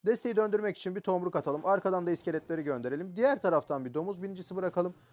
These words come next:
Şu taraftan fişekçiyle vuralım. Sol tarafı savunacak zaten. Kasırgası da yok, gayet iyi. Fişekçi ikinciyi de vurursan anlaşabiliriz lan. Şövalyeyle koruyalım şunu. Çok güzel. Avcıyı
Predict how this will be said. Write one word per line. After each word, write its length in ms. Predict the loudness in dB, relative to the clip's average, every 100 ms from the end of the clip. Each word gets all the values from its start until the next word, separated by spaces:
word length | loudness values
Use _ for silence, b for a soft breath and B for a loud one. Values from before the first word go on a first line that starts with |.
| b
Şu 120 | -2
taraftan 440 | 2 4 4 2 -2
fişekçiyle 420 | -2 -2 0 0
vuralım. 280 | 2 0 0
Sol 220 | 0 2
tarafı 240 | 2 -2
savunacak 460 | -2 -2 -2 -2 -2
zaten. 300 | -4 -4 -8 -14 _ _ _
Kasırgası 500 | 0 2 2 2 2
da 60 |
yok, 160 | 0 0 2
gayet 340 | 4 2 -2
iyi. 120 | -8
Fişekçi 380 | -4 0 0 -2
ikinciyi 420 | -6 -6 -4 2
de 60 | 2
vurursan 460 | 2 0 2 2 2
anlaşabiliriz 760 | 2 2 2 0 0 -2 -4
lan. 120 | -6 -10 b b b b b _
Şövalyeyle 480 | 2 6 8 8 6
koruyalım 400 | 4 4 4 2
şunu. 300 | -2 -8 -10 -16 _
Çok 260 | -4 -4 -4
güzel. 280 | -4 -4 -4 _ -20 _ _ -20 -20 _ _ _ _ _ _ 2
Avcıyı 600 | 4 4 2 0 2 0